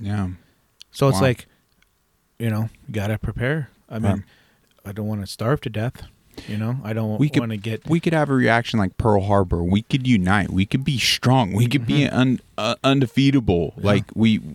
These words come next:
Speaker 1: we need to relearn a lot of things. Like,
Speaker 2: Yeah,
Speaker 1: it would,
Speaker 2: we're
Speaker 1: it
Speaker 2: gonna have to relearn a lot of things.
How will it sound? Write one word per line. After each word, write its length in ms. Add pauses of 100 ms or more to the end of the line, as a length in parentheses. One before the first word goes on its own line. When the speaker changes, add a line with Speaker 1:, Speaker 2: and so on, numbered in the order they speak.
(280)
Speaker 1:
we 160
need 220
to 200
relearn 540
a 80
lot 260
of 100
things. 680
Like, 360
Speaker 2:
Yeah, 120
Speaker 1:
it 60
would, 180
Speaker 2:
we're 80
Speaker 1:
it 80
Speaker 2:
gonna 160
have 180
to 140
relearn 420
a 100
lot 160
of 80
things. 240